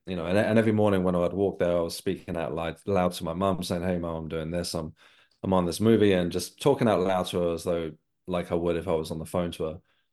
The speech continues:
her. Um, and I was like, "Well, how odd that that one's missing out of all of them." You know, the, the one movie that's missing is connected to the film that I'm working on, like, every day for, for about four months at a time. Anyway, I kind of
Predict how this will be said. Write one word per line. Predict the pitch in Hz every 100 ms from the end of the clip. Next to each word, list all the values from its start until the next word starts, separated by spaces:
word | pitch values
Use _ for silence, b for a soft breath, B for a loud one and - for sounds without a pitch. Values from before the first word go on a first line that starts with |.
| _ _ _ -
her. | 90
Um, | 90 87 90 90 90 - _ _ _ _ _ _ 113
and |
I | 107
was | 107
like, | 101 101
"Well, | 78 101
how | 92 113 113
odd | 110 98 -
that | 85 87
that | 95
one's | 69 80
missing | 90 76 78 76
out | 82 90
of | 92
all | 104
of | 87
them." | 78 73
You | 80 82
know, | 76
the, | 85 90 -
the | 95
one | 98 107 107
movie | 104 95
that's | 85
missing | 98 92 - 73 78 _ _ _ _ _ -
is | 87 82
connected | - 95 87 - -
to |
the | 90
film | 87 95 90
that | 71
I'm | 90
working | 92 87 87
on, | 78 78
like, | 80 -
every | 95 90
day | 87 87 76 -
for, | - 82
for | 71 92
about | 87 87 -
four | 95 92
months | 90 73
at | 82
a | 90
time. | - 95 80 _ b b b b b _ _ _ _ -
Anyway, | 156 127
I |
kind | 113 151 135
of | 107